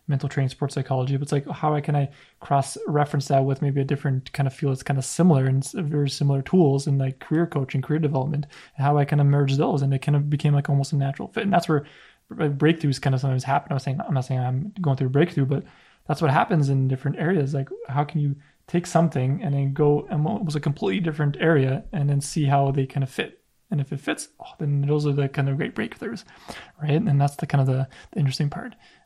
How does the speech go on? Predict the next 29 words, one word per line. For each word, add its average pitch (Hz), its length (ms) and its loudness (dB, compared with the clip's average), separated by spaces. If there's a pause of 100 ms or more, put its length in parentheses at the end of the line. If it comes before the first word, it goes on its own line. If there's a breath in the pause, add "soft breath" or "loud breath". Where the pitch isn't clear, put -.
And 135 100 0
then, 135 240 0
and 175 220 -2
I - 20 2
think 143 180 0
that's 139 200 0
something 147 360 0
with 147 260 0
even, 156 200 2
like, 151 140 -2
for 156 100 -2
you 190 80 0
guys 147 140 2
with, 139 240 0
like, 139 200 -2 (720 loud breath)
podcasts, 139 480 2
but 156 80 -4
then 160 300 4
adding 170 320 0
element 165 260 6
of 135 80 6
video, 233 380 -2 (260)
that - 140 -8
change, 175 260 6 (100)
completely 165 280 6
changes 156 260 6
the, 143 220 6
the 139 80 4
game. 185 360 -2